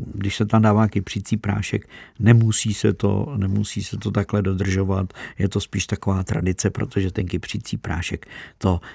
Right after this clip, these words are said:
eh, dobře nadýchne. Ale já teď po pořadě a pěkně zvolna řeknu, eh, suroviny na tuhletu ananasovou bábovku, protože,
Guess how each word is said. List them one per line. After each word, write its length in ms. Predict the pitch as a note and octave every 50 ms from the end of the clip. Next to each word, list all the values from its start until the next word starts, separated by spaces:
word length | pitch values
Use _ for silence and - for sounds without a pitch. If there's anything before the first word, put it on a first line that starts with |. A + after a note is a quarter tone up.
| - -
eh, 240 | - F#2 E2 D#2+ D#2 D#2+
dobře 360 | D2 E2 F#2+ E2+ - - G2+
nadýchne. 540 | F2+ F2+ E2+ F#2 G#2 G2+ - - F2 - - - - - - - _ _ _
Ale 140 | - F2+ F#2
já 140 | F#2+ G#2+ A2
teď 160 | - - A#2+ - -
po 100 | - G2+
pořadě 760 | - - A2 G#2 G2+ A2 G#2+ G#2+ G#2 G#2+ G#2+ A2 A2 A2+ A2+
a 80 | - G#2+
pěkně 480 | - - G2+ - - A2+ G#2+ G#2 G#2 G2+ - - - - D3 B2 A#2+
zvolna 560 | A#2+ G2 F2+ F#2+ G2+ A2 G#2+ G#2+ A2+ A2 A2
řeknu, 560 | A2 - G#2 - - G#2+ G#2+ G#2+ G#2+ G#2+ G#2+ G#2+ - - - - - - -
eh, 340 | - G2 F#2 F2+ F2 E2 F2 F#2
suroviny 760 | - - - A2 G#2 G#2+ A2 G#2+ A2 G#2+ G#2 A2 A2+ A2 A2
na 140 | G#2 G#2 G#2
tuhletu 640 | - - G2+ G2 G2+ G#2+ G#2 - - B2+ A#2+ A2+ - - - - - _ _ -
ananasovou 1200 | G#2+ G2+ F2+ G#2 G#2 G2 F#2+ G#2 F#2 - - - A2 G#2 F#2 F#2 F#2+ F#2+ G2 G2 G2 G#2 A2 B2
bábovku, 640 | B2+ G#2+ G#2+ G2 G2+ G2+ A2 G#2+ - - - A2 G#2
protože, 580 | G2+ - - G2+ - - A2 G#2 F#2+ A2 A#2+